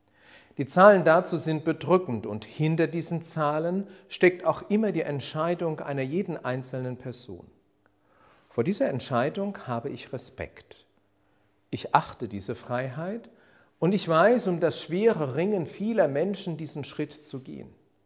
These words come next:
Aus den Gesprächen in Gemeinden spüre ich, dass die wenigsten eine solche Entscheidung leichtfertig oder gleichgültig fällen und dass sie für viele schwer wiegt. Wie wollen wir damit umgehen?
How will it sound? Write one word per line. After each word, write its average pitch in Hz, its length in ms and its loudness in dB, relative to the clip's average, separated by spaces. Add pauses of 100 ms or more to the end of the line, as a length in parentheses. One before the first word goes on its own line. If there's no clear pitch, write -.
(640)
Aus 113 140 2
den 160 140 2
Gesprächen 175 560 4
in 151 120 0
Gemeinden 139 600 2
spüre 175 460 0
ich, 160 300 -4 (300)
dass 151 200 0
die 156 180 0
wenigsten 180 580 2
eine 135 240 0
solche 135 380 0
Entscheidung 123 580 -4
leichtfertig 104 840 -6
oder 110 160 -8
gleichgültig 110 880 -2
fällen 92 380 -10 (800)
und 123 160 -8
dass 120 140 -2
sie 120 100 -6
für 117 180 -8
viele 143 540 -4 (480)
schwer 98 540 -6
wiegt. - 440 -20 (1300)
Wie 165 100 -2
wollen 196 200 0
wir 208 80 -4
damit 196 280 -8
umgehen? 95 460 -14